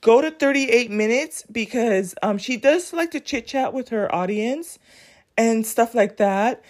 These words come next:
Um, but once she gets into the houses, it's just boom, boom, boom. She goes from, um, houses one, two, three, and four.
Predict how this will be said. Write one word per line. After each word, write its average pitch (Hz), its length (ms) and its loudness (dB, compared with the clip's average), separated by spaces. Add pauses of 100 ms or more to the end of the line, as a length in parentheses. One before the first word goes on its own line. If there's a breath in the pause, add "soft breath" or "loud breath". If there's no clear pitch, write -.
(300 soft breath)
Um, 208 440 4
but 196 280 0
once 220 180 -2
she 311 120 -4
gets 311 240 -2
into 262 200 -4
the 208 120 0
houses, 220 680 0
it's 220 160 0
just 202 260 -8
boom, 226 240 2
boom, 196 200 2
boom. 175 220 -2
She 208 180 -10
goes 196 340 0
from, 190 380 -4 (100)
um, 180 240 -4
houses 208 500 -4
one, 202 280 -4
two, 214 180 -6
three, 208 200 -4
and 180 120 -6
four. 202 420 2